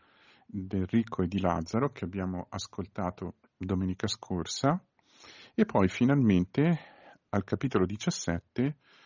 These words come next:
sentiamo i primi, eh, quattro versetti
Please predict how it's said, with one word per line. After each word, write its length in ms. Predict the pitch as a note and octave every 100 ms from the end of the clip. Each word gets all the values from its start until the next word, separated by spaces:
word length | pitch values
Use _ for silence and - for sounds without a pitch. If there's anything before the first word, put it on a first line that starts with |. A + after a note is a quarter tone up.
| _ _
sentiamo 840 | - E3 D#3+ G2 F#2 F#2+ D3 -
i 120 | -
primi, 460 | F#2 G#2+ G2+ F#2 F2+ -
eh, 440 | - F#2 F2+ F2+ F#2+ _ _ _ _ -
quattro 460 | G#2+ A2 - F#2+
versetti 840 | F#2 F2+ - - E2+ - - C3+